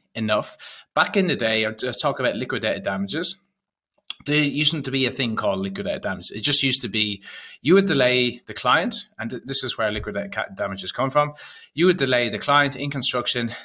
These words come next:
They would be inflict-, they would, you know, have, it would cost them money, so, uh, they would have damages. They would go to court, you would go to court, and they try and seek damages from you. That was the old way of doing it. Now, what we have liquidated damages is a pre-agreed estimate to what those damages will be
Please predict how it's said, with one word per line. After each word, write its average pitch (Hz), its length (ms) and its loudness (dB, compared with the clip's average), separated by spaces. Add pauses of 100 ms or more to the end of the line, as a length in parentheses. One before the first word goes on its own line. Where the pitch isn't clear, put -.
(120)
They 165 160 4
would 135 180 2
be 117 140 0
inflict-, 101 340 -6
they 131 160 2
would, 107 220 -4 (260)
you 107 80 -10
know, 101 140 2
have, 113 220 0 (360)
it 98 220 -10
would 98 140 -12
cost 120 320 2
them 101 160 2
money, 170 440 4
so, 95 260 -8 (220)
uh, 104 240 -4
they 113 140 -2
would 104 120 0
have 101 200 0
damages. 156 580 2 (380)
They 185 120 6
would 160 120 0
go 127 100 2
to 113 80 -2
court, 143 300 2
you 170 80 4
would 147 80 0
go 127 80 2
to 117 80 -4
court, 135 280 2
and 120 120 -4
they 127 160 2
try 120 300 2
and 107 260 -2
seek 98 320 -4
damages 90 440 -6
from 180 200 4
you. 98 160 -2
That 120 220 -4
was 107 180 -4
the 104 260 -6 (420)
old 165 400 4
way 110 220 2
of 92 140 -8
doing 95 240 -8
it. - 160 -16 (440)
Now, 165 520 2 (380)
what 117 120 -6
we 107 80 -8
have 101 240 -4
liquidated 139 480 0
damages 120 320 0
is - 220 -6
a 107 80 -8
pre-agreed 147 840 2
estimate 135 500 0
to 117 80 -8
what 131 280 0
those 110 220 -6
damages 104 480 -6
will 95 60 -14
be 131 240 -8